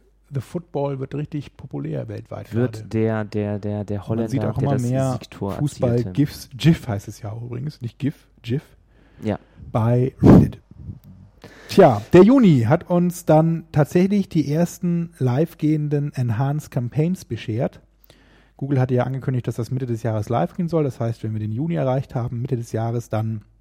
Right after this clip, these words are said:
Speaker 1: sind auch die ersten Enhanced Campaigns live gegangen und haben eigentlich überraschend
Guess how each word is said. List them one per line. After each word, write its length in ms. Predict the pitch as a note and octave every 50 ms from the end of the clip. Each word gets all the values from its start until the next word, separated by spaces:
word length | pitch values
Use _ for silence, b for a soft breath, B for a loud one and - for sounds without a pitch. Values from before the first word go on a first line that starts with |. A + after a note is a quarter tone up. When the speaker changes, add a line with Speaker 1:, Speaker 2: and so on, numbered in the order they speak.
| _ _ _ _ _ _ _ _ _ _ _ _ _ _ -
Speaker 1:
sind 240 | _ - B2 A2+ -
auch 160 | - G#2+ G#2+
die 160 | - - G#2+ -
ersten 280 | - A2+ A2+ - A2
Enhanced 240 | G2+ G2 A2+ A#2 A#2
Campaigns 600 | - G#2 - - A#2 A#2 C3 C3+ C#3 - - b b b b b b b b b b _
live 220 | A2 A#2 C#3+ C#3+
gegangen 460 | - C3 B2 C3+ B2+ C3 C3+ C#3+ C#3+ - _ _
und 500 | - B2 A#2 A#2+ A#2+ B2 A#2+ - - _ _ _ _ _ _ _ _ _
haben 340 | _ A2+ A2 A#2+ B2+ C3 - -
eigentlich 520 | - A#2 A#2 A#2 B2+ B2 B2 A#2 - -
überraschend 720 | - G#2+ G#2+ G2+ G#2+ A2 A#2 - C#3 B2 B2 A#2+ - -